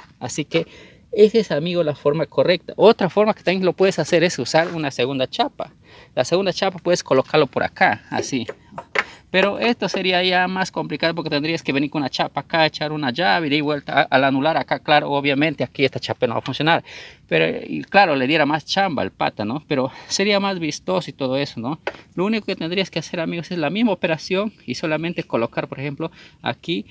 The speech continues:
en estos tipos de chapas que vienen cable naranja, verde y negro con blanco y negro,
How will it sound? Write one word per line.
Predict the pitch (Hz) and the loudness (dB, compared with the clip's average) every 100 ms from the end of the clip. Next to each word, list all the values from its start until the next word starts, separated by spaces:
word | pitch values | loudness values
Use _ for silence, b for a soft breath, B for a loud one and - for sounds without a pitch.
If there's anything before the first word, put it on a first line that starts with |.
| B - | B -10
en | 135 | -4
estos | 151 - - | -4 -6 -8
tipos | 165 151 | -6 -4
de | 123 | -2
chapas | - 151 156 | -2 -4 -6
que | - | -4
vienen | 143 143 | -4 -4
cable | 143 147 143 131 | -4 -2 -2 -2
naranja, | 107 117 143 147 139 | 0 0 -2 -2 -2
verde | 120 135 151 147 160 165 b b b b - - | 0 2 2 2 -6 -8 b b b b -18 -10
y | 110 | -6
negro | 113 131 143 131 | -2 0 0 0
con | - 113 | -4 -6
blanco | 135 151 131 131 | -6 -6 -6 -4
y | |
negro, | 143 147 | -2 -2